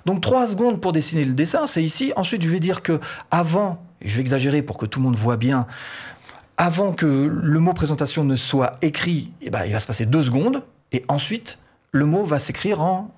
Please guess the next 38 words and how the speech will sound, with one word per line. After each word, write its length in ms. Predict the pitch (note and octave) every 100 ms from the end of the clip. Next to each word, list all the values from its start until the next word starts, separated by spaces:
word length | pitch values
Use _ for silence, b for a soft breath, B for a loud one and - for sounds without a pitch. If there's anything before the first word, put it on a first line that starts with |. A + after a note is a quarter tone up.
| _ -
allez, 160 | A2+
on 80 | A2+
va 80 | F2+
dire, 200 | A#2 A2+
euh, 280 | E2 D#2 E2+
deux 200 | A#2 C3
secondes 200 | C3 C#3
aussi, 240 | B2 C3
allez, 140 | G2+ A#2
trois 140 | C#3+
secondes 180 | C#3 B2+
aussi, 120 | -
comme 120 | A2
ça, 100 | C3+
ce 60 | -
sera 80 | B2+
encore 160 | G#2+
plus 100 | -
clair, 180 | - C#2+
voilà. 200 | G2+ D#2+ B B B B B
Donc, 140 | F#3 G#3+
une 80 | A3+
fois 140 | C4
que 60 | G#3+
vous 80 |
avez 100 | F#3+
fait 140 | E3+ F#3
vos 160 | C3
réglages, 640 | A#2 B2 B2+ B3 B3+ E3+ A#2 G#2 -
comme 160 | C3+ C3+
ça, 200 | - B3
il 60 | E3
vous 80 |
suffit 280 | C#3+ - E3+
de 60 | C3+
faire 200 | C#3 -
Show 260 | - A3+
Preview, 440 | F3+ - D3+ A#3